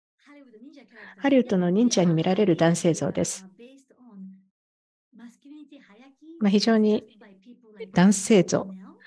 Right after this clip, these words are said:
え、例えばコネルが言っているような男性像の支配的な階層にあるわけですね。え、パワーがある。社会の中で、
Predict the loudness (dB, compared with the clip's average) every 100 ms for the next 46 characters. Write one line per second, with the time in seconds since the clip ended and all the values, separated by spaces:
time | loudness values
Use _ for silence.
0 | -20 -20 -10 -4 -4 -4 -4 -2 -2 0
1 | 2 2 0 -4 -4 -2 -2 -4 -2 -2
2 | 0 0 -2 -4 -6 -2 0 0 2 2
3 | 2 0 -2 -2 -2 -2 -2 -2 -2 -2
4 | -2 -2 0 -2 -2 -4 -6 -8 -8 -6
5 | -6 -8 -14 -20 -20 -20 -20 _ _ _
6 | _ -10 -2 2 2 0 -4 -6 -10 -18
7 | -20 _ -20 -20 _ -20 -20 -10 -4 -2
8 | 0 0 -2 -2 -2 -2 -4